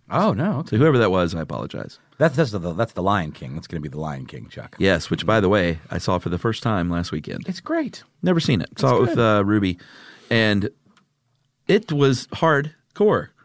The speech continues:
Speaker 2: for
Speaker 1: Seriously.
Speaker 2: a three and a half year old.
Speaker 1: Sport, it's, yeah, oh, big time.
Speaker 2: She got upset.
Speaker 1: Oh, I bet.
Speaker 2: It's, it's hard scene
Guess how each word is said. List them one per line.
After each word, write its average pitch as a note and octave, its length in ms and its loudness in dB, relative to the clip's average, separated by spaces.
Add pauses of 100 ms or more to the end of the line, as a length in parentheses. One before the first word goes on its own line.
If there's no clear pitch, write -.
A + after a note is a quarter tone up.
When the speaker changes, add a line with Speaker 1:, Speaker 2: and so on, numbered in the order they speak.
(600)
Speaker 2:
for D#3+ 180 2
Speaker 1:
Seriously. E3 140 2
Speaker 2:
a A3+ 40 -2
three F3 180 2
and F3+ 80 2
a E3 40 2
half G3 200 0
year G#2 100 2
old. D2+ 240 -6 (140)
Speaker 1:
Sport, G3 320 -6
it's, - 80 -18 (160)
yeah, G#3+ 240 -2
oh, D#3 140 0
big D3+ 300 -4
time. C2+ 220 -10
Speaker 2:
She - 140 -6
got G#3 140 4
upset. A#3 440 0 (140)
Speaker 1:
Oh, A2+ 100 2
I A2 60 0
bet. E3 340 -2 (300)
Speaker 2:
It's, B3+ 200 -6
it's - 180 -4
hard G#3 260 2
scene A3+ 460 2